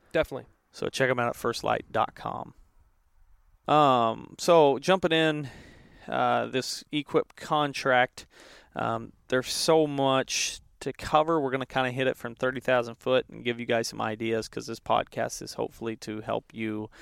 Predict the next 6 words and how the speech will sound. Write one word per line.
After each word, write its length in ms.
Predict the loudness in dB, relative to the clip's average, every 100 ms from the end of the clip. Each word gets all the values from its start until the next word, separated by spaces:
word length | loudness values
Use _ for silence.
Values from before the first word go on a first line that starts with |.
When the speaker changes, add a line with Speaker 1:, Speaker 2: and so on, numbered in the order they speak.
| -20 -20 -20 -12
Speaker 2:
um, 640 | -6 -4 -4 -4 -8 -14 -20 _
consider 580 | -6 -4 0 2 4 2 _ _ _ _ _ _ 2
government 320 | 4 4 -2
Speaker 1:
Op-, 40 |
Speaker 2:
contracts. 440 | -4 -4 -4 -2 0
Speaker 1:
open 520 | -2 -2 -6 -6 -10